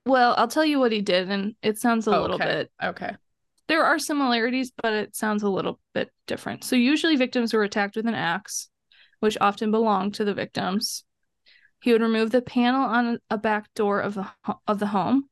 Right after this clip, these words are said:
Speaker 1: with a chisel and then attacked one or more of the residents with either an axe or straight razor. And I think this guy didn't necessarily kill all of the family.
Speaker 2: Oh, okay.
Speaker 1: Like,
Speaker 2: Okay.
Speaker 1: I think this one was,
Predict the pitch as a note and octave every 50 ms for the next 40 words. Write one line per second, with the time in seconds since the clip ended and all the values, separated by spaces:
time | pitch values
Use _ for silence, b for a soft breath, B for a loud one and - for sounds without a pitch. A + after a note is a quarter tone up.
0 | _ - G#3+ G3+ - G3+ F#3+ - - G#3+ G#3+ B3+ C#4 D4+ D4 - G#3 G#3+ G#3 G3+
1 | G3+ G3 G3 G3+ - - G3+ G3 G3+ - - - G#3 G3 G3 F#3+ F#3 F3+ F3+ F#3
2 | F#3+ G3 G3+ G#3 G3 F#3 F3+ E3+ F3 F3+ F3+ - F#3+ F3 F3 - G3 G3 - -
3 | G3 G3 F#3+ F3+ F3 E3 - - F#3+ G#3+ A3+ A3 - - - - F#3+ G3 - -
4 | - F3+ - - D3+ - G#3 - - - G3+ G#3+ B B B B B B B B
5 | - G#3+ B3 D#4+ F#4 F4 C4 G#3+ A3+ A#3 A#3 - - B3 A#3 A#3 A3+ A3+ A3+ A3+
6 | A3+ F#3+ G3 G3+ G#3+ G#3 G3+ G3+ G#3 - F#3 G#3+ A3+ - G#3+ A3 A3 A3 G#3 G#3
7 | G3+ - - A3+ G#3+ G3 - D3 F3 E3+ F3+ G#3+ A3 G#3 A#3 A#3 - - A#3+ A#3
8 | A#3 A#3+ A#3+ B3 B3 B3+ B3+ - E3 D#3 F3 G#3 G#3 G3+ - - - _ _ _
9 | _ _ _ _ _ _ G3+ F#3 - - - - G3+ F#3 G#3 A3 G#3+ G#3+ A3+ A3
10 | A3 G#3+ A3+ G#3 G#3 - A3+ G#3 G#3 G3+ F#3+ F3 G3+ G3+